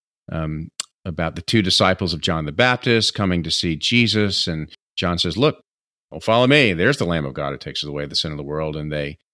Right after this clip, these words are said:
um, go and they hang out with Jesus where he's staying. And then for whatever reason, the text says it was four o'clock in the afternoon. I'm like, "Why is that there? Why is it four o'clock in the afternoon?"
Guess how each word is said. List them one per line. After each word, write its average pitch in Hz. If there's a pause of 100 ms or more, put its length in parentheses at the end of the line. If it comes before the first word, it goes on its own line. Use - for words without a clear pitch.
(240)
um, 78
go 110
and 95
they 82
hang 98
out 101
with 87
Jesus 90
where 87
he's 90
staying. 85
And 85
then 82
for -
whatever 104
reason, 98 (400)
the 90
text -
says 98 (140)
it 110
was 98
four 101
o'clock 85
in 85
the 80
afternoon. 80
I'm 73
like, 76
"Why 67
is 92
that 107
there? -
Why 85
is 87
it -
four 95
o'clock 85
in 85
the 80
afternoon?" 80